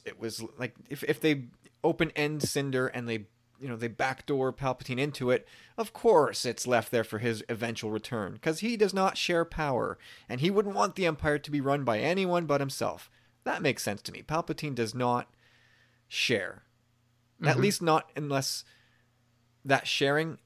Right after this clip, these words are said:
Speaker 1: benefits him.
Speaker 2: Yeah.
Speaker 1: But, you know, it's, it's, it's interesting that all three of these notes, uh, Cinder, uh, the Unknown Regions, and, uh,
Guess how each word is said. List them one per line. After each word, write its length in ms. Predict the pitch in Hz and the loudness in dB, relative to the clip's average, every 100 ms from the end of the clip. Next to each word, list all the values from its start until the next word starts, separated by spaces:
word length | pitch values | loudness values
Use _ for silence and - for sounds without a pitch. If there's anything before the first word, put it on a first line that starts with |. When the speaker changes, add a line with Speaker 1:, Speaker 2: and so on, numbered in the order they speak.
| _ | _
Speaker 1:
benefits 540 | 127 135 127 - 117 - | 0 2 2 2 -2 -2
him. 400 | 190 123 101 107 _ _ _ _ _ _ | -2 0 -2 -10 _ _ _ _ _ _
Speaker 2:
Yeah. 200 | 123 117 - - - - - - - - | -6 -6 -8 -14 -20 -20 -20 -20 -10 -4
Speaker 1:
But, 100 | 180 | 0
you 60 | |
know, 60 | 190 | 0
it's, 160 | 170 - | 0 0
it's, 400 | 170 - - - | -2 -2 -4 -8
it's 180 | 107 - | -10 -6
interesting 420 | 202 302 - 165 | -2 0 0 2
that 120 | 135 | 2
all 180 | 117 143 | 2 2
three 220 | 151 165 | 2 2
of 80 | 160 | 2
these 220 | 147 139 120 | 2 0 0
notes, 540 | 156 175 139 - - - | 2 2 0 -6 -8 -14
uh, 160 | 131 - | -16 -12
Cinder, 640 | - - 160 156 151 147 143 - - _ - | -6 -2 0 4 4 4 0 -18 -20 _ -20
uh, 100 | - - | -16 -8
the 100 | 139 | -2
Unknown 300 | 151 151 131 | 0 0 0
Regions, 680 | 123 160 147 147 143 139 - - - | -2 -4 -4 -6 -8 -10 -12 -14 -12
and, 380 | 120 113 110 | -10 -10 -6
uh, 380 | 120 110 117 110 | -4 -2 -2 -6